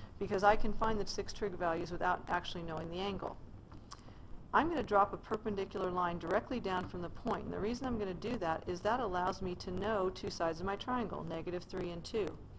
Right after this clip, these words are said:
To find the third side of the triangle, use the Pythagorean theorem. So I'll just do that quickly 'cause you guys all know how to do that. So we'll call that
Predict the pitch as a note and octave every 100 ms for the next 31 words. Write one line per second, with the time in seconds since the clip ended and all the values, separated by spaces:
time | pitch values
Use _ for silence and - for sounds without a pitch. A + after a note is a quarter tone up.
0 | - - - - - - - A3 A#3 A3+
1 | G3 - C4 D#4 D4 G#3 F#3+ F#3 - F3+
2 | F3 F3 F#3+ F3 - - A3 F3 E3+ E3+
3 | F#3 F#3+ F#3+ E3+ D#3 F#3 - - - -
4 | - - - - - - - - - -
5 | - - - - - - - E3+ E3 F3+
6 | - - F#3 F3 F3 F#3+ F3+ E3 E3 D#3+
7 | E3 E3+ E3 E3 D#3 E3 D#3+ E3 F#3+ -
8 | D#3+ D#3+ E3 D#3 E3